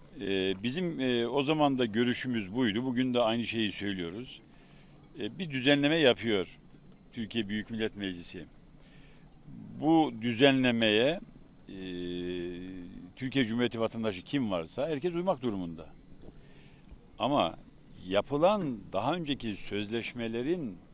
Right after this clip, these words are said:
karşılığında bu yeni düzenleme bir, e, işletmeler açısından olumsuzluk oluşturuyorsa bunu da yine düzeltecek olan Türkiye Büyük Millet Meclisi'dir,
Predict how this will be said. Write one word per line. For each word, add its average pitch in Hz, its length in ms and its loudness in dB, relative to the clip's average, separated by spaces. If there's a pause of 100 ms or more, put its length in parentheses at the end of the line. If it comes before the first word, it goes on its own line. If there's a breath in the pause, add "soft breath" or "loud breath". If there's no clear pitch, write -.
(320 loud breath)
karşılığında 110 960 0
bu 110 100 -6
yeni 110 360 -4
düzenleme 101 800 -4 (760 loud breath)
bir, 147 300 0
e, 95 880 0
işletmeler 127 680 -2
açısından 110 640 -4
olumsuzluk 104 600 -4
oluşturuyorsa 104 880 -6 (680 loud breath)
bunu 110 360 -8
da 180 80 2
yine 139 220 0
düzeltecek 98 560 -4
olan 127 200 -6
Türkiye 170 320 -10
Büyük 139 180 -10
Millet 104 220 -6
Meclisi'dir, 92 520 -10